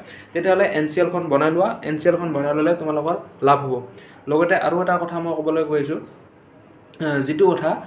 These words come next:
আ, তোমালোকক মই আৰু point এটা কৈছোঁ যে কোনোবাই সুধিছিল যে, আ,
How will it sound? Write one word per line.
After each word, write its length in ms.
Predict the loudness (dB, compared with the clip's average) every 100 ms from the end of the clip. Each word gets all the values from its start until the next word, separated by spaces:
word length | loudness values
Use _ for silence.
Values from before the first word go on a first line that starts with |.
| -16 -20 -12
আ, 220 | -4 -2 -2
তোমালোকক 540 | -2 -2 2 0 0
মই 220 | -2 2 4
আৰু 480 | 4 4 0 -2 0
point 240 | 2 2
এটা 120 | 0 0
কৈছোঁ 320 | 2 0 -2
যে 80 | -4
কোনোবাই 300 | -4 -2 0
সুধিছিল 420 | 0 0 0 0 0
যে, 160 | -2
আ, 680 | -4 -8 -20 -20 -10 0 0